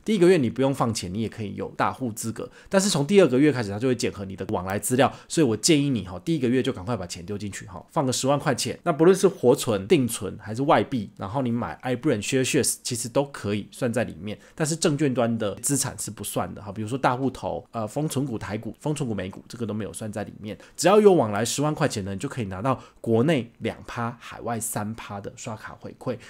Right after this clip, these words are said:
那每个月呢，可以刷六万块钱哈，对于小资主来讲，应该是蛮够用的。好，有需要的话呢，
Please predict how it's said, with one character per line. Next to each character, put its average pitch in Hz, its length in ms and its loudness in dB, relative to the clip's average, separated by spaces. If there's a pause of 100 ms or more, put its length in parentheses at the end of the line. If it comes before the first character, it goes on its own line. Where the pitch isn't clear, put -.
(120)
那 190 80 2
每 151 160 6
个 107 80 0
月 160 180 8
呢， 127 160 4
可 127 160 -4
以 113 60 0
刷 107 400 -4
六 131 100 2
万 117 160 2
块 110 220 -8
钱 - 240 -8
哈， 101 180 -14
对 165 140 0
于 - 20 0
小 120 140 -4
资 131 140 -6
主 113 80 -2
来 98 100 -2
讲， 95 160 -10
应 113 80 -6
该 113 140 0
是 117 240 -2 (260)
蛮 98 160 -8
够 113 160 2
用 98 220 -4
的。 - 160 -12
好， - 180 -14
有 71 140 -12
需 - 240 -4
要 214 120 12
的 139 120 6
话 165 140 6
呢， 135 140 4